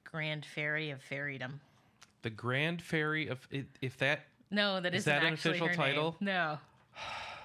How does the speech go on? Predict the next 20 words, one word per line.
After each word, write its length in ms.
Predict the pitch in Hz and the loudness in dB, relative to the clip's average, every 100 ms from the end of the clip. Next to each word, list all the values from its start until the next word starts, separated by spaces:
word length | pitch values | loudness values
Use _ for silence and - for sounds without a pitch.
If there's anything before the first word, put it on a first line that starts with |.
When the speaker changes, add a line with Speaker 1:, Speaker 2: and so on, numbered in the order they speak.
| - - - - - | -18 -20 -20 -20 -12
Speaker 2:
I'm 80 | 123 | -8
really 240 | 117 117 117 | -4 -4 -6
disappointed 560 | - 120 117 123 120 | -10 -10 -8 -8 -6
now. 40 | 120 | -4
Speaker 1:
But 140 | 240 | -4
she 160 | - 247 | -4 -4
sings 540 | - 220 226 277 320 | -2 -2 -2 -4 -4
Speaker 2:
That 60 | - | -4
would 60 | 226 | -2
Speaker 1:
in 60 | |
Speaker 2:
be 60 | 196 | 0
a 20 | |
Speaker 1:
rhyme, 360 | 175 170 160 151 | 0 2 0 -2
Speaker 2:
great 180 | - - | -4 -6
title. 360 | - - 277 | -8 -6 -6
Speaker 1:
which 120 | 277 262 | -6 -6
is 120 | - | -6
kind 300 | - 180 196 | 2 2 2
of 80 | 180 | 0
awesome. 540 | 156 185 - 143 131 | 0 -2 -4 -6 -8